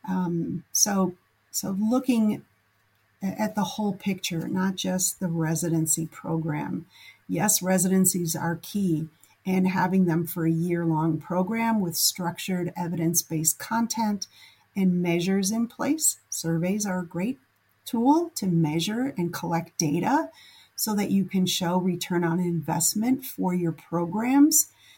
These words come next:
Those could be residency program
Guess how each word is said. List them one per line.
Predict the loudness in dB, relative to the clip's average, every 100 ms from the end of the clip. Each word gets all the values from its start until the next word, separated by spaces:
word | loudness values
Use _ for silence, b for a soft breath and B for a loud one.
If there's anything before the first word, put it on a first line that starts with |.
| _
Those | -4 -2 -2
could | -2 0
be | 2 4 4 0 _ _
residency | -6 -2 0 2 2 2 -2
program | -2 -2 -2 -2 0 -2 -6